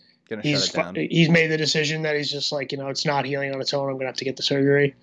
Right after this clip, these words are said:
Speaker 1: I hope
Speaker 2: So
Speaker 1: he
Speaker 2: I
Speaker 1: does
Speaker 2: think,
Speaker 1: that. We paid
Speaker 2: yeah.
Speaker 1: him a lot of money. I want him healthy for the contract.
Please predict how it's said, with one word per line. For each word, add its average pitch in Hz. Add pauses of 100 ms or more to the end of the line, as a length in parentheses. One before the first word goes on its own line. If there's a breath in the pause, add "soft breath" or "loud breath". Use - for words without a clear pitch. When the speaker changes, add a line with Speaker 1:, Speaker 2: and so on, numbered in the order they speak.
(200 loud breath)
Speaker 1:
I 123
hope 139
Speaker 2:
So -
Speaker 1:
he 147
Speaker 2:
I -
Speaker 1:
does 123
Speaker 2:
think, 139
Speaker 1:
that. 135
We 120
paid -
Speaker 2:
yeah. 156
Speaker 1:
him 151
a 151
lot 147
of 131
money. 165
I 110
want 131
him 131
healthy 143
for 135
the 127
contract. 127